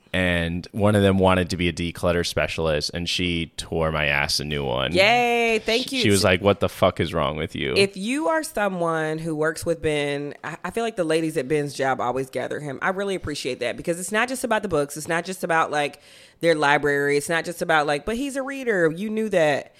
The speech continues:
Speaker 2: It's really about, like, I, I had a moment where I was like, "We don't need a declutter specialist. We need a therapist that he feels
Speaker 1: It's a
Speaker 2: the,"
Speaker 1: mindset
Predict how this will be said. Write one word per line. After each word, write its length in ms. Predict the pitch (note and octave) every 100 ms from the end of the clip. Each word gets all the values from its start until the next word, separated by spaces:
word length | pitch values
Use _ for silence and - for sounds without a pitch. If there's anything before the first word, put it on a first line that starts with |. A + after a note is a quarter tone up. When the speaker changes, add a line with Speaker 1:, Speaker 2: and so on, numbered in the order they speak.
| - - _
Speaker 2:
It's 220 | F3 F3
really 320 | E3 F#3+ A3+ G#3+
about, 360 | F#3+ F3 C3+
like, 360 | D3+ D3 C#3 - _ _ - -
I, 60 | - F#3+
I 80 |
had 180 | A3 B3+
a 40 | A3+
moment 300 | G3+ G3+ E3+
where 120 | F3+
I 80 | E3+
was 120 | E3+
like, 140 | E3+ D#3
"We 100 | D#4
don't 180 | A4+ A3+
need 120 | A3+
a 60 | F#3
declutter 380 | C#3+ D#3 C#3+
specialist. 420 | D3 C3 C3+ C#3 D#3+
We 60 |
need 120 | F3
a 60 | D3
therapist 640 | C#3+ C#3+ B2+ - - - _
that 160 | C3+ C3+
he 180 | E3+ D#3+
feels 380 | - D#3 D3
Speaker 1:
It's 120 | C#3 G2+
a 20 |
Speaker 2:
the," 80 | G2
Speaker 1:
mindset 600 | G2+ G2+ G2 - D#2+